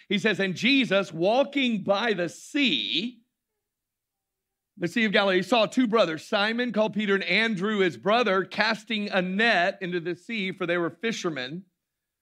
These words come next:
By the way, there's, this, this passage actually describes two kinds of nets. And he said to them, "Follow me, and I will make you fishers of men."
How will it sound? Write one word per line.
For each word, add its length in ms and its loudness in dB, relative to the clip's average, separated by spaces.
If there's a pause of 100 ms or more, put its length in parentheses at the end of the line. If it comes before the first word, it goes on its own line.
(280)
By 200 2
the 80 -4
way, 280 0
there's, 240 -6 (260)
this, 220 -6
this 220 -6
passage 420 -6
actually 320 -6
describes 640 -6
two 220 -8
kinds 360 -8
of 140 -18
nets. 400 -16 (1200)
And 100 -2
he 80 2
said 440 0
to 80 0
them, 320 2
"Follow 460 2
me, 420 2
and 280 0
I 220 2
will 200 2
make 360 0
you 100 2
fishers 580 0
of 200 0
men." 480 0